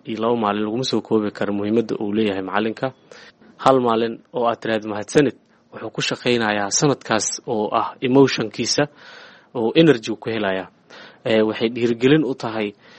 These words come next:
berri wixii ka dambeeyaahi. Ilaa kow iyo labaatanka November ta kale laga gaarayo inuu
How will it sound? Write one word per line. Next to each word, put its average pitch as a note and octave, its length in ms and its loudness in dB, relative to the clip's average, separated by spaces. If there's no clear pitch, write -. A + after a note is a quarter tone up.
berri C#3 180 10
wixii A#2+ 220 4
ka C#3 100 -2
dambeeyaahi. G#2+ 640 -2
Ilaa D3 420 4
kow D3 120 -2
iyo C#3+ 100 2
labaatanka B2 340 -4
November B2 400 -2
ta - 120 -20
kale A#2 160 -4
laga B2 140 0
gaarayo A#2 380 -2
inuu A#2+ 220 -6